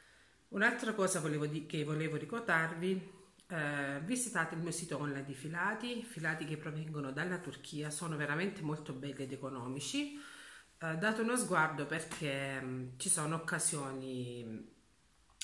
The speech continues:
potete acquistare filati con, con pochi euro, a volte anche al di sotto dei due euro il lotto,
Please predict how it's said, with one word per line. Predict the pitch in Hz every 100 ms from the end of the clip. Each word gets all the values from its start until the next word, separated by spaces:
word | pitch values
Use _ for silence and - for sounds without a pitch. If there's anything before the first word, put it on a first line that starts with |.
| -
potete | 156 156 147
acquistare | - 135 156 135 139 127 127 127
filati | 165 156 139 143
con, | - 147 139 135 127 127 - - -
con | 147 147
pochi | 165 165 143
euro, | 135 135
a |
volte | 147 151 151 -
anche | 156 156 156
al | 147
di | 151
sotto | 151 147
dei | 151 143
due | 143 143
euro | 131 123 120
il | 139 143
lotto, | 131 - - 240 247